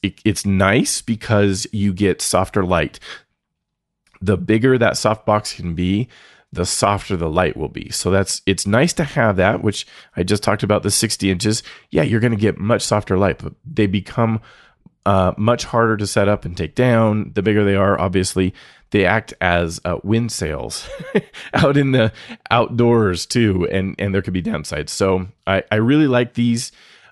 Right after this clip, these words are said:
Um, as far as portability goes, the F sixty is, is more portable because it's so easy to expand and collapse. The quick collapse n-,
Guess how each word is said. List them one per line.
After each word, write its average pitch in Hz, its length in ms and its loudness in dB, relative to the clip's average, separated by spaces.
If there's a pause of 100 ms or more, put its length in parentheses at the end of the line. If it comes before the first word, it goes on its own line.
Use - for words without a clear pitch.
Um, 101 380 0 (320)
as 117 160 0
far 131 160 0
as 131 80 -2
portability 120 640 0
goes, 90 280 0
the 104 220 -4
F 135 160 2
sixty - 580 -2
is, 92 140 -2 (320)
is 98 260 -2
more 113 320 2
portable 80 480 -2
because 90 320 -6
it's 98 140 -2
so - 480 2
easy 87 500 -4 (320)
to 101 140 2
expand 98 640 0
and 85 120 -4
collapse. 76 520 -2
The 90 140 -2
quick - 340 -2 (160)
collapse 98 520 0
n-, 92 240 -4